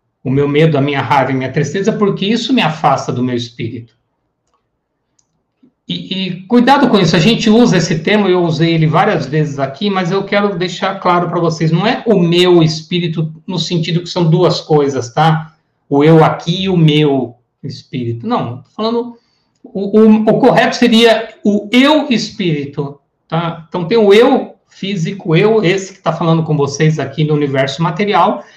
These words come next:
e tem o meu eu espiritual, que fala comigo o tempo todo, se eu permitir. Quanto mais eu abrir as minhas conexões pro meu eu,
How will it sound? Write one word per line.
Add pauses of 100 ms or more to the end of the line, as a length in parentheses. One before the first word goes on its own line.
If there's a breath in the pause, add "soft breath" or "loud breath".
(220 loud breath)
e
tem
o
meu
eu
espiritual, (160)
que
fala
comigo
o
tempo
todo,
se
eu
permitir. (1160)
Quanto
mais (560)
eu
abrir (300)
as
minhas
conexões
pro
meu
eu,